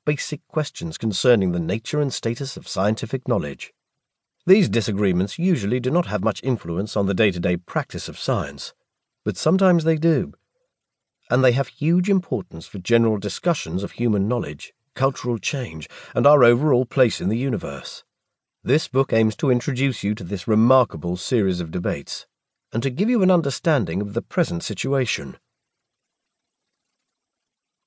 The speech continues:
One point two. The scope of the theory. If we want to understand how science works,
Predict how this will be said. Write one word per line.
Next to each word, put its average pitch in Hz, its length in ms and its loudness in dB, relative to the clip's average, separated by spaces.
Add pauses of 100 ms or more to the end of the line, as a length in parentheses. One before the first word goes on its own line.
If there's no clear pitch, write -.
One 117 320 6
point 175 340 2
two. 69 400 -2 (1040)
The 113 80 -2
scope 127 380 4
of 127 140 -4
the 131 80 2
theory. 73 560 -2 (2000)
If 123 140 0
we 208 140 2
want 240 200 2
to 131 160 2
understand 107 680 0
how 98 160 -6
science 92 500 -4
works, - 540 -8